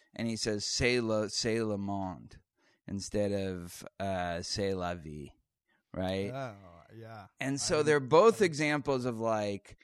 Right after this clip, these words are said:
Speaker 1: using a French expression, but using it incorrectly. So then I
Speaker 2: <laughs>
Speaker 1: thought, what if they are both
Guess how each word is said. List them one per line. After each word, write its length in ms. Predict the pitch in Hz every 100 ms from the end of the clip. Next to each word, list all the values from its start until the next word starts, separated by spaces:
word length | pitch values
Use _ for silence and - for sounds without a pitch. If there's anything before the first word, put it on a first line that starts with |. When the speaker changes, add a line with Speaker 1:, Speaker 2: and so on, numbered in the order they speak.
| _ 117 113
Speaker 1:
using 520 | 123 160 196 170 160
a 80 | 143
French 380 | 151 135 131
expression, 840 | 131 - - 113 107 - 104 98 98 _ _
but 240 | 95 113 90
using 440 | 110 123 117 117
it 100 | 113
incorrectly. 880 | 104 104 95 95 95 - _ - 90 - - -
So 180 | -
then 180 | 135 190
I 160 | 247 220
Speaker 2:
<laughs> 80 | -
Speaker 1:
thought, 280 | 127 113 82
what 280 | 127 165 226
if 160 | 202
they 280 | 147 147 151
are 160 | 135 120
both 640 | 95 127 143 135 110 -